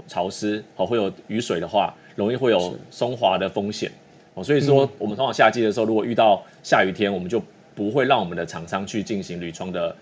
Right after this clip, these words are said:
Speaker 1: 立窗的作业。对。
Speaker 2: 是。
Speaker 1: 那另外一个是说，假设我们是因为要打矽利康，哦，矽利康的部分，如果是遇到下雨天的话，我们也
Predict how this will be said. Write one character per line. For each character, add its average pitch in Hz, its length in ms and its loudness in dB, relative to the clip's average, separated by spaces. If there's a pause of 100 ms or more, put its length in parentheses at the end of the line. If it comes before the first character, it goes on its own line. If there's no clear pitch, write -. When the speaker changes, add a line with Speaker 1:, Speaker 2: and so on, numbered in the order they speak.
Speaker 1:
立 110 140 -2
窗 95 180 -6
的 85 100 -6
作 90 240 -4
业。 87 180 -8 (360)
对。 85 140 -10 (120)
Speaker 2:
是。 - 160 -16 (680)
Speaker 1:
那 131 300 0
另 175 180 6
外 165 100 8
一 139 40 4
个 135 80 0
是 139 100 -2
说， 131 160 2
假 107 180 2
设 143 140 2
我 113 100 4
们 95 160 -4
是 123 100 -6
因 127 60 -4
为 127 40 4
要 127 100 6
打 85 420 0
矽 - 140 -2
利 120 60 0
康， 113 200 0 (280)
哦， 92 180 -4
矽 101 80 -2
利 113 60 0
康 110 180 2 (100)
的 104 80 -2
部 120 120 -4
分， 107 220 2 (320)
如 135 120 2
果 131 80 4
是 131 180 0
遇 135 80 0
到 117 260 6
下 104 220 6
雨 92 80 -2
天 101 160 -2
的 95 80 -4
话， 98 160 4
我 92 140 -2
们 90 180 -6
也 87 160 -6